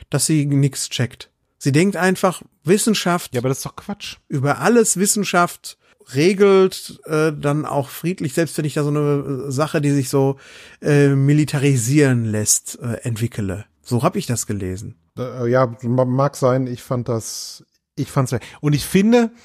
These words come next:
Speaker 2: dass die Folge irgendwie auch ein bisschen sagen will, die ist halt ein bisschen auch verblendet dadurch, dass sie den, den Sisko nicht mag. Und wenn die Folge das tut, dann fände ich das also auch noch schädlicher für ihren Charakter.
Speaker 1: Mhm.
Speaker 2: Weißt du, wie ich das meine?
Speaker 1: Ja.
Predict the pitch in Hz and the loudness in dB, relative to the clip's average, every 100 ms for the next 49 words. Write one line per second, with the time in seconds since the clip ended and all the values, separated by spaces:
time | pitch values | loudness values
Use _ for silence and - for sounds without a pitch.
0 | _ _ _ 151 143 147 123 - 135 180 | _ _ _ -2 0 0 -4 0 4 4
1 | 170 147 147 143 117 113 120 135 117 101 | 2 2 0 0 -2 -2 -2 -2 -4 -4
2 | 107 113 131 113 117 113 110 - - - | -4 -4 -6 -4 -2 0 -2 -8 -20 -20
3 | _ 139 127 - 104 107 113 104 - 104 | _ -8 -6 -2 0 0 0 -2 -4 -10
4 | 101 - 101 98 101 120 110 95 87 - | -12 -8 -8 -6 -8 -8 -8 -10 -10 -12
5 | - - 107 110 - 104 98 101 98 147 | -14 -10 -8 -8 -8 -10 -6 -8 -2 0
6 | 143 131 120 110 117 120 131 123 165 202 | 0 0 -2 0 2 2 0 2 2 4
7 | 170 147 127 110 104 - 202 170 165 135 | 2 0 0 -2 -4 -2 4 4 4 0
8 | - 131 131 - 127 - - 117 113 101 | 0 -2 -2 -2 -6 -6 -8 -4 -2 -2
9 | 98 143 - 110 95 104 95 95 113 101 | 2 2 2 -6 -6 -8 -12 -12 -10 -10
10 | 101 113 98 90 - - _ _ _ - | -10 -8 -8 -10 -12 -16 _ _ _ -4
11 | 156 135 147 - _ 120 123 151 156 170 | 0 0 -2 -8 _ 0 2 2 2 2
12 | 165 156 175 196 208 _ _ 165 156 156 | 4 4 6 4 0 _ _ -2 0 -2